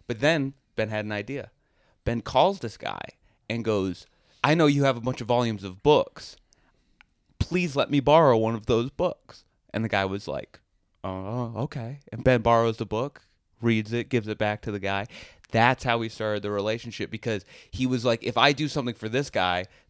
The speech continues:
this guy's gonna be like, 'Oh, I'm, I'm like a, I'm like a bitch. I'm, I'm like his, I'm like his butler or whatever. I'm not gonna do that.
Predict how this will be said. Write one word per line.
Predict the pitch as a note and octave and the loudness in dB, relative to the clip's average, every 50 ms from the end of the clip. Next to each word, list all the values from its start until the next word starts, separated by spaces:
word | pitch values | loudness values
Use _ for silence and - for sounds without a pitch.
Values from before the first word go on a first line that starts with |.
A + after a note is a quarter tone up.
| _ _ | _ _
this | - C3 A#2+ - | -2 -2 -2 2
guy's | - B2 A#2 A#2 | 4 4 4 4
gonna | G#2+ A#2 A#2 | 2 -2 -2
be | G#2 A2+ G#2+ | -2 0 2
like, | G#2 G#2 G2+ - | 2 2 0 2
'Oh, | - C#3 C3+ A#2 | 4 6 6 6
I'm, | B2 C3+ C3+ B2 - - | 6 4 2 0 -2 -2
I'm | B2 A#2+ | -2 0
like | B2 A#2 A2 - | 0 0 0 2
a, | A2 G#2+ G2+ G2+ G2 - - | 2 2 4 2 2 0 -2
I'm | A#2+ A#2+ | -2 -2
like | A2+ G#2+ - | -2 -4 -6
a | |
bitch. | G#2+ - C3+ B2+ G#2 D#2+ - - | -4 0 0 0 0 0 -2 -4
I'm, | A#2 A#2 | -4 -4
I'm | A2 - G2+ A#2 | -4 -4 -4 -2
like | A2 G#2+ - | -2 -2 -2
his, | A#2+ A2+ A2 G#2 G2+ G2+ G2+ - - - _ | -2 -4 -4 -4 -4 -8 -10 -12 -16 -8 _
I'm | - A#2 | -4 -2
like | A2+ G#2+ - | -2 -2 -2
his | A#2 G#2+ G2+ | -4 -4 -6
butler | G#2 G2 B2+ B2+ - F2+ A2 G#2 | -2 2 2 2 2 2 0 0
or | G#2 G2+ F#2+ | 0 -2 -2
whatever. | F2 E2 E2 D#2 C#2 A#1 E2+ | -2 -2 -2 -2 -2 -2 -2
I'm | - E2+ A#2+ | -2 0 0
not | B2+ B2+ - | 0 -2 -2
gonna | A#2 A2 G2+ | -4 -6 -6
do | F#2+ F#2+ F#2 F2+ | -6 -4 -4 -4
that. | F2+ E2+ F#2 F#2 | -2 -2 -4 -4